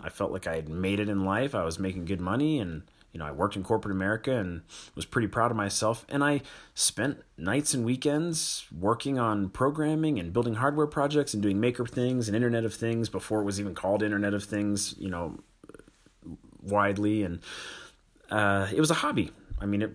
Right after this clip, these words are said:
really just was a hobby, and I enjoyed it and still do enjoy it immensely. And so why at this point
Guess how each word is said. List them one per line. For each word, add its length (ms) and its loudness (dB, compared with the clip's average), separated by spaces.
really 260 2
just 300 -2
was 180 2
a 60 0
hobby, 420 0
and 120 0
I 80 0
enjoyed 680 0
it 180 0
and 160 -2
still 200 2
do 260 4
enjoy 440 0
it 80 0
immensely. 560 0
And 120 0
so 220 4
why 640 0
at 160 -8
this 180 4
point 460 12